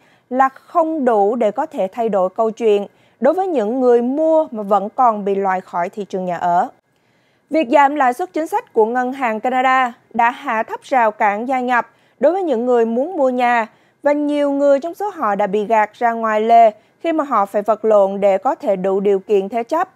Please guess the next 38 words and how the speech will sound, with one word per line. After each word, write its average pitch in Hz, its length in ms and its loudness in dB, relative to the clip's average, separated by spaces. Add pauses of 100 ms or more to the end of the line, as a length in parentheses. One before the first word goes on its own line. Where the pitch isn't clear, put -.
(220)
tham 247 180 -4
gia 233 200 2
vào 208 140 -2
thị 196 120 -8
trường 190 260 -6
sở 185 160 -4
hữu 190 240 -4
nhà 233 160 -4
ở 180 240 -2
tại 180 200 -8
Canada. 214 520 0 (420)
Và 208 80 -2
giờ 220 180 4
đây, 254 260 4 (400)
khi 359 120 -4
mà 330 120 0
chúng 311 180 -6
ta 277 300 0
đã 220 100 0
cắt 269 200 -8
giảm 214 220 -2
lãi 202 200 -2
suất 392 240 -14
lần 214 200 -2
thứ 233 100 -6
ba 226 160 0
liên 214 180 -4
tiếp 311 340 -6
chỉ 190 200 -2
trong 220 280 -6
một 202 140 -8
năm, 233 280 -2 (640)
tôi 349 120 0
nghĩ 294 120 2
rằng 254 300 -4
đây 311 220 0
là 247 160 0
điều 214 380 0